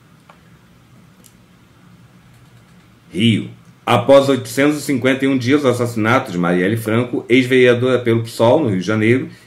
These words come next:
e seu motorista Anderson Gomes, relatório conjunto da Polícia Federal, P F, e do Ministério Público do Rio de Janeiro, M P do Rio,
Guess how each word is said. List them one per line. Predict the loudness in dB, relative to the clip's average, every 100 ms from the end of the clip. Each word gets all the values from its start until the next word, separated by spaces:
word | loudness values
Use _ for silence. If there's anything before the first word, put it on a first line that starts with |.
| _
e | -8
seu | -2
motorista | -2 0 0 -2 -2
Anderson | -2 -4 -2 -2
Gomes, | 0 -2 -6 -16 -10
relatório | -4 -4 -2 0 0 0
conjunto | -2 -2 -2
da | -4
Polícia | -6 -8 -8
Federal, | -4 -2 0 2 0 -2
P | -6
F, | -4 -4 -6 -12 -14 -20 _
e | -2 2
do |
Ministério | 4 2 2 0 0
Público | -4 -4 -6
do | -4
Rio |
de | -2
Janeiro, | 0 0 0 -2 -4
M | -4 -4
P | -4 -6
do | -4
Rio, | -2 -2 -2